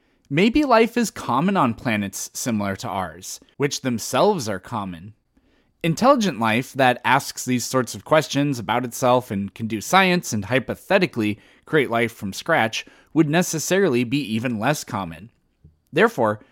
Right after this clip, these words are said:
we would have a universe full of life, but ignorant about the abundance of life.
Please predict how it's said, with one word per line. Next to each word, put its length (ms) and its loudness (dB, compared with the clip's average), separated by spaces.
we 100 6
would 100 4
have 120 4
a 60 0
universe 640 0
full 360 2
of 120 2
life, 440 0
but 120 2
ignorant 480 2
about 320 0
the 100 0
abundance 600 0
of 140 -10
life. 380 -14